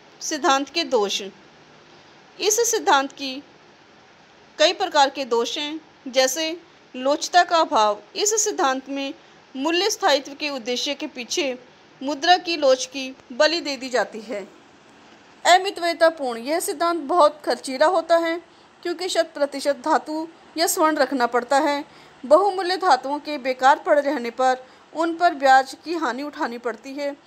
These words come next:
और साथ ही साथ प्रबंधन आदि का भी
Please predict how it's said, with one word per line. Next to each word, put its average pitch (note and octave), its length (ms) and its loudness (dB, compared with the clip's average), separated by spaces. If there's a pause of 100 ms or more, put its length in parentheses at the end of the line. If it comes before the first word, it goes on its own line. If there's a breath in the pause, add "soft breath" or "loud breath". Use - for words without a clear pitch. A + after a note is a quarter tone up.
(280 soft breath)
और E4 180 4
साथ D4+ 280 2 (100)
ही E4+ 80 -4
साथ C4 400 2 (340 soft breath)
प्रबंधन C#4+ 520 2
आदि C4+ 240 4
का A3+ 200 2
भी D4 180 -8